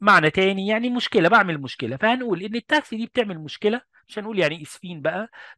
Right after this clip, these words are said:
Drive a wage يعني تعمل مشكلة between the price buyer، إن السعر اللي بيشتريه المشترون أو بيدفعه المشترون، السعر اللي بيدفعه المشترون price buyer pay، و price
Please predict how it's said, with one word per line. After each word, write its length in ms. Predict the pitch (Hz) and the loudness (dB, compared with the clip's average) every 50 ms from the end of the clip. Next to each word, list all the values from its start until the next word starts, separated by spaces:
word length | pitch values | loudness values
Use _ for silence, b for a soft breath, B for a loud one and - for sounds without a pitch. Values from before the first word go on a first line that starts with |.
| B 208 | B 6
Drive 200 | 240 233 185 - | 8 8 8 6
a 100 | - 151 | 4 2
wage 360 | 156 175 202 233 220 - 208 | 4 2 2 0 -2 -2 -4
يعني 140 | 170 160 156 | -4 -2 -2
تعمل 280 | 190 185 156 147 139 | -6 -6 -6 -8 -10
مشكلة 440 | 135 127 - - - 190 202 220 220 - B B B B B B B 226 | -10 -12 -10 -4 -4 -2 -2 -2 -6 -10 B B B B B B B -6
between 280 | 220 - 285 311 302 277 247 | -6 -4 -4 -4 -2 0 0
the 40 | - - - | 0 4 6
price 360 | 247 247 262 262 240 - - - - 160 156 175 | 6 6 6 4 0 -4 -8 -10 -6 0 4 4
buyer، 320 | 226 135 147 170 208 220 - _ _ - | 6 6 6 6 4 2 -2 _ _ -2
إن 180 | 226 208 185 180 | 0 0 0 -2
السعر 520 | 175 - - - 233 165 123 117 113 120 - _ _ _ _ - | -8 -8 -4 0 2 4 2 2 0 -6 -14 _ _ _ _ -8
اللي 140 | 220 196 185 | -6 -6 -6
بيشتريه 600 | 160 165 - - - - 175 170 180 156 151 160 | -6 -8 -14 -10 -6 -4 -4 -4 -4 -6 -8 -10
المشترون 640 | 151 143 139 123 - - 175 156 165 202 233 240 240 - _ _ _ b b b b b | -10 -10 -10 -10 -4 0 0 2 2 0 -4 -6 -8 -10 _ _ _ b b b b b
أو 200 | b b 160 156 | b b -2 0
بيدفعه 520 | 143 165 170 - - - 202 - - 117 - - | 0 0 -2 -2 2 4 4 4 4 2 -4 -10
المشترون، 640 | 170 160 170 156 - - 190 170 190 226 247 240 226 _ _ - 151 | -12 -10 -10 -8 -2 2 4 4 4 2 -2 -6 -10 _ _ -20 -18
السعر 400 | - - - 180 131 107 110 - - | -12 -4 0 0 0 0 0 -6 -10
اللي 80 | 147 | -12
بيدفعه 260 | 143 139 - - 170 143 | -12 -8 -2 0 0 0
المشترون 600 | 147 147 139 - - 160 147 151 135 117 117 - - - | -2 -4 -10 -8 -6 -6 -6 -6 -6 -10 -12 -4 0 2
price 200 | 170 135 123 113 | 2 2 0 -4
buyer 320 | 123 123 123 117 123 135 - - - | -6 -4 -2 -2 -2 -4 -6 -6 -4
pay، 220 | 254 254 247 226 - _ B B B B B B B B B | -4 -4 -4 -6 -10 _ B B B B B B B B B
و 80 | 220 220 | -10 -8
price 440 | - - 294 311 330 320 285 - | -2 0 2 2 2 0 -2 -6